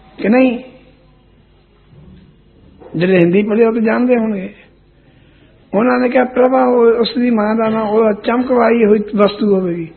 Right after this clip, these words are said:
ਉਹਨਾਂ ਨੇ ਮਤਾਬੀ ਲਿਖ ਦਿੱਤਾ, ਮਤਾਬ ਕੌਰ। ਮਹਾਰਾਜ ਕਹਿੰਦੇ, "ਹੇ ਗੁਰੂ ਜਨੋ, ਅਗਰ ਮਹਾਰਾਜ ਸ਼ੇਰ ਸਿੰਘ ਮਾਤਲੋਕ ਚ ਆਇਆ, ਪਹਿਲੀ ਗੱਲ ਉਸ ਦਾ ਤਨ ਵਜੂਦ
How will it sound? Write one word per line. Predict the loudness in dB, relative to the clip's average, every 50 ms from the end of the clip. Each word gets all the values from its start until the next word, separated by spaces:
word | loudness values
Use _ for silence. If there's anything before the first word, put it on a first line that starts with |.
| -20 -20 -20 -20 -20 -12 -4
ਉਹਨਾਂ | -2 0 0 2 0
ਨੇ | 0 0
ਮਤਾਬੀ | -2 -2 -2 -2 -4 -4 -4 -2 -2 -2
ਲਿਖ | -2 -2 -4
ਦਿੱਤਾ, | -4 -6 -8 -8 -8 -8
ਮਤਾਬ | -6 -6 -8 -8 -8 -8 -10 -12
ਕੌਰ। | -14 -14 -14 -14 -18 _ _ _ _ _ _ _ _ _ _ _ _ _ _ _ _ _ -20 -20 -20 -20 _ _ _ _ -2 0
ਮਹਾਰਾਜ | 2 2 4 4 4 2
ਕਹਿੰਦੇ, | 2 2 4 4 4 4 4
"ਹੇ | 4 4 4 4
ਗੁਰੂ | 4 4 2 2 2
ਜਨੋ, | 2 2 2 2 0 0 -2 -6 -8 -12 -20 -20 _ _ _ _ _ _ _ _ _ _ _ _ _ _ _ _ _ -20 -20 _ _ _ _ _ -8 _ 0 2
ਅਗਰ | 4 4 4 4
ਮਹਾਰਾਜ | 4 4 2 2 2 2 2 2
ਸ਼ੇਰ | 2 4 4 4 4
ਸਿੰਘ | 4 2 0 0 2
ਮਾਤਲੋਕ | 2 0 0 -2 -2 -2 -2 -4 -2
ਚ | -2 -4
ਆਇਆ, | -4 -2 -4 -4 -6 -6 -8 -10 -12 -20 -20 _ _ _ _ _ _ _ -20 -20 _ _ _ _ _ _ _ _ _ _ _ 2
ਪਹਿਲੀ | 2 4 4 4 2 2 2
ਗੱਲ | 0 0 0 -4 -8 -12 -20 -20 -20 -20 _ _ _ _ _ -2
ਉਸ | 0 0 2 2
ਦਾ | 2 2 0
ਤਨ | 0 -2 -4 -2 -2 0 0
ਵਜੂਦ | -2 -2 -2 -4 -4 -4 -6